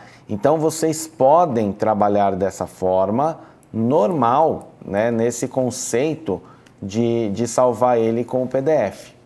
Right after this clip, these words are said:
tá? Lembrando que a ideia, quando, talvez se tiver alguma animação, alguma coisa, algum vídeo, você vai per-, é, não tem como <laughs> salvar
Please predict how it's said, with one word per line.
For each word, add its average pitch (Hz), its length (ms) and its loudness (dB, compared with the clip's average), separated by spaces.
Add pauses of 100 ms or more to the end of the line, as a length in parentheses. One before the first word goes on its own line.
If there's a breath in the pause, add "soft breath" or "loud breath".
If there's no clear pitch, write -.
(100)
tá? 101 260 0 (400 loud breath)
Lembrando 175 840 2
que 160 420 0
a - 140 0
ideia, 127 580 2
quando, 131 220 -2 (200)
talvez 127 420 2
se - 80 -12
tiver 110 160 0
alguma 117 260 2
animação, 110 580 -2
alguma 98 240 -2
coisa, 113 300 -2
algum 98 240 -2
vídeo, 117 340 -4
você 127 240 -2
vai 135 140 2
per-, 135 300 -2
é, 78 160 -4 (200 loud breath)
não 104 140 -4
tem 117 160 0
como 127 420 0 (100)
<laughs> - 60 -20
salvar 113 460 2